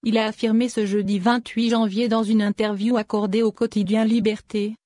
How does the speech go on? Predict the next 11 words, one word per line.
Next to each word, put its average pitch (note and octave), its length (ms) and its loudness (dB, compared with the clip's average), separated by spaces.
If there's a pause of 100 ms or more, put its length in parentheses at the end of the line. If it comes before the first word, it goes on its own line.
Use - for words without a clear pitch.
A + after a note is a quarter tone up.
que A3+ 100 -4
c'était A3+ 300 0
le A3 120 2
secteur A#3+ 380 -4
de G#3 120 0
l'informel G#3+ 560 0
qui A3+ 160 -2
régulait A3+ 400 2
l'économie A3 520 4
en A3 140 2
Algérie. F#3+ 640 -2